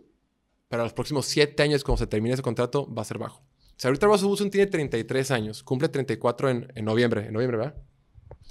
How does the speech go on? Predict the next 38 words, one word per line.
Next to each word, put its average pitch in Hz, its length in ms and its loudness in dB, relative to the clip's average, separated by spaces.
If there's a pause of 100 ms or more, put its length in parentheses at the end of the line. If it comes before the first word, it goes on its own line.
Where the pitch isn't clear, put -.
(1120)
Cuando 139 200 2
termine 139 200 2
este 214 140 4
contrato, 151 560 0 (240)
va 123 120 -4
a - 20 0
estar 143 180 0
entrando 151 240 0
a 156 40 -2
su, 147 180 -6
a 120 60 -6
su 123 100 -6
temporada 117 640 0 (100)
con 127 200 -6
cuarenta 131 600 2
años. 117 440 0 (520)
Ya 185 280 4
para 208 160 4
ese 196 120 0
entonces, 170 480 0
que 139 120 -4
vivamos 123 280 -2
en 131 80 0
otro 143 200 -2
mundo 160 160 -2
diferente, 139 580 -2
el 127 80 -8
contrato 123 340 -8
que - 40 -12
va 123 80 0
a - 20 -4
tener 127 120 -2
ahorita 135 180 -2
va 131 60 0
a 135 40 -10
parecer 127 180 -2
muy 139 80 2
poco. - 300 -6